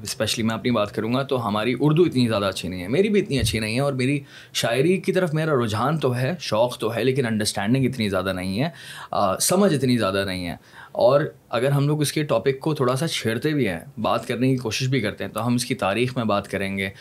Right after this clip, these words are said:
اتنی بڑی تاریخ ہے، ہزاروں کی تعداد میں شعراء ہیں،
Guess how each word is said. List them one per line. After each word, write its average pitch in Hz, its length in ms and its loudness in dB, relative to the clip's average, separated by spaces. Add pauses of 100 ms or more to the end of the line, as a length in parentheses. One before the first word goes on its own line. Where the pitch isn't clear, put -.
(180)
اتنی 127 440 2 (120)
بڑی 113 220 0
تاریخ 90 500 -2
ہے، 101 100 -10 (960)
ہزاروں 123 680 4
کی 131 200 0
تعداد 104 400 0
میں 110 160 -2
شعراء 95 400 -2
ہیں، - 120 -12